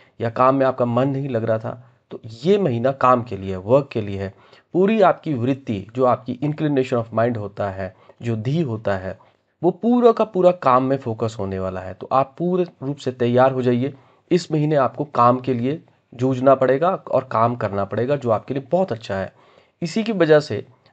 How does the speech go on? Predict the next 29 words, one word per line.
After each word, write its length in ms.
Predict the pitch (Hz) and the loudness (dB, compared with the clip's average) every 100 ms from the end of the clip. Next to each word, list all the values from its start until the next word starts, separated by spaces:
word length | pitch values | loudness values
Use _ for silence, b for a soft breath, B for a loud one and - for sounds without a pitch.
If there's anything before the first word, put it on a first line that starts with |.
| - | -6
रोचक 240 | 170 226 220 | 0 2 2
महापुरुष 400 | 160 147 151 147 | 0 0 -2 -2
नामक 240 | 127 123 123 120 | -2 -2 -4 -4
योग, 280 | 135 98 - - | -2 -2 -8 -4
जो 100 | 123 | 0
आपके 220 | 120 123 | 0 0
दशम 340 | 104 123 175 165 | -4 -2 -2 -4
केंद्र 300 | 147 139 123 | -2 -2 -4
स्थान 260 | - 101 | -4 -6
में 120 | 104 | -4
मंगल 360 | 123 113 127 139 | -4 -2 2 0
जहाँ 220 | 117 101 | 0 -6
दिग्बल 360 | 113 143 127 113 | -4 -2 0 -2
को 120 | - | -4
प्राप्त 300 | - 101 - | -8 -8 -6
करते 240 | 104 - | -8 -4
हैं, 220 | 120 175 B B B B B - | -4 -4 B B B B B 2
कर्क 200 | 196 220 | 4 6
राशि 240 | 196 185 | 2 2
वालों 260 | 175 156 156 | 4 4 2
के 140 | 156 | 0
लिए 260 | 139 110 98 - _ _ _ _ _ _ _ _ - | 0 0 -2 -6 _ _ _ _ _ _ _ _ 0
इस 220 | 175 - | 0 2
महीने 380 | 170 156 156 156 _ | 2 2 0 -2 _
कोई 120 | 123 | -2
नया 200 | 117 113 | 2 4
रोजगार 440 | 113 120 131 151 156 | 4 4 4 6 6
लग 180 | 151 135 | 4 2
जाए, 240 | 135 139 | -2 -2